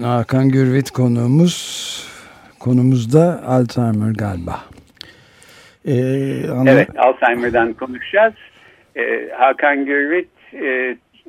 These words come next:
Speaker 3: sağ olsun Alzheimer konusunda bizi,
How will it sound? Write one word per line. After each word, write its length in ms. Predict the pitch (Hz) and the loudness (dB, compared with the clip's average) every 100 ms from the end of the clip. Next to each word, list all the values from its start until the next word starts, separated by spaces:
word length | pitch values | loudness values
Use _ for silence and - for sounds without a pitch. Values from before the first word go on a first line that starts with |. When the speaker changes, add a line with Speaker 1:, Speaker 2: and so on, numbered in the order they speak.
| - | -2
Speaker 3:
sağ 280 | 127 120 117 | 4 6 4
olsun 420 | 113 - 165 160 | 2 -2 -2 -2
Alzheimer 520 | 117 120 120 120 117 113 | 0 0 2 0 0 -6
konusunda 840 | 135 117 - 117 113 151 160 151 - - _ | -8 -8 -8 -8 -2 0 2 0 -6 -20 _
bizi, 520 | - 117 113 151 160 | -14 -10 -4 -4 -4